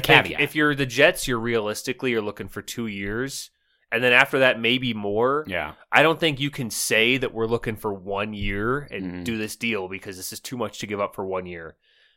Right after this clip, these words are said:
Speaker 1: So you have to say it's at least two, hopefully more. But I also don't think you can bet that it's more than two.
Speaker 2: I do wonder if they're gonna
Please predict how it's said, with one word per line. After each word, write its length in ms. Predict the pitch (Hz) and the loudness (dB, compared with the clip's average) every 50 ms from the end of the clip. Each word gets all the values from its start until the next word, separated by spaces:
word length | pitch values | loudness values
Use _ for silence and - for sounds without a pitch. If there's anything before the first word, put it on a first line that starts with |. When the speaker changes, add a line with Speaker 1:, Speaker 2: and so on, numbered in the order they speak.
| _ | _
Speaker 1:
So 120 | _ - 120 | _ -2 -2
you 140 | 113 113 127 | 0 0 -2
have 80 | 139 | -2
to 80 | - 139 | -4 -2
say 160 | - 147 131 | 2 2 2
it's 120 | 120 - | 2 2
at 100 | 113 104 | -2 -2
least 280 | 110 139 156 151 - - | -2 -2 -2 -4 -4 -2
two, 420 | - 151 143 127 113 107 107 98 - | 0 2 2 2 2 0 -2 -4 -2
hopefully 460 | - 127 143 - - - 131 123 113 | -2 -2 -2 -2 -6 -6 -6 -6 -6
more. 580 | 104 101 104 104 110 120 131 139 151 160 151 _ _ | -6 -6 -4 0 2 2 2 2 0 -4 -6 _ _
But 120 | 123 117 | 2 2
I 80 | 113 120 | 4 4
also 180 | 127 123 - | 4 2 2
don't 160 | 123 123 113 - | 0 -2 0 -2
think 200 | 123 113 - - | -6 -6 -6 -8
you 100 | 110 107 | -8 -8
can 320 | - - 104 95 90 82 _ _ _ _ _ - 107 101 98 _ - | -6 -8 -8 -8 -10 -14 _ _ _ _ _ -20 -20 -20 -20 _ 2
bet 280 | 120 107 95 - - _ _ - | 4 4 4 0 -8 _ _ -10
that 100 | 104 92 | -8 -8
it's 180 | 87 - - | -8 -10 -10
more 200 | - 90 78 76 | -12 -12 -12 -12
than 100 | 73 80 | -16 -20
two. 160 | - - 80 73 - _ _ | -18 -18 -18 -18 -18 _ _
Speaker 2:
I 80 | 131 | -4
do 220 | 123 - 147 175 180 | 2 4 4 4 4
wonder 340 | 147 135 135 135 123 123 120 | 4 2 2 4 4 2 2
if 80 | - | 4
they're 140 | - 123 113 | 2 2 4
gonna 240 | 117 117 113 95 | 4 2 0 0